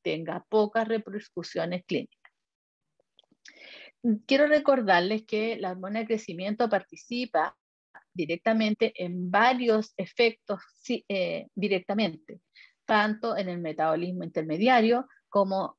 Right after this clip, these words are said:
en, en el metabolismo muscular y en el metabolismo del tejido adiposo. El, eh, el, el efecto más importante en el metabolismo es en un efecto lipolítico.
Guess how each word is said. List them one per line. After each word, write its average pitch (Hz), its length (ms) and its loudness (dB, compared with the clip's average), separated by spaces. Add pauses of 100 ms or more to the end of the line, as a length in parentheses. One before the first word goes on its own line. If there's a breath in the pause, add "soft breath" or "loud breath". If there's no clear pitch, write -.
en, 185 480 0
en 175 140 -4
el 170 100 -8
metabolismo 165 760 0
muscular 196 760 2
y 220 120 2
en 214 100 2
el 202 100 -2
metabolismo 185 640 -2
del 185 140 -2
tejido 190 380 -4
adiposo. 220 500 2 (640 loud breath)
El, 220 460 4 (340)
eh, 190 560 0 (120)
el, 196 680 0
el 202 120 2
efecto 269 440 2
más 233 260 2
importante 202 920 -2
en 190 100 -8
el 196 100 -8
metabolismo 185 1000 0
es 269 260 0
en 285 140 -2
un 277 120 0
efecto 233 680 0
lipolítico. 220 1160 -2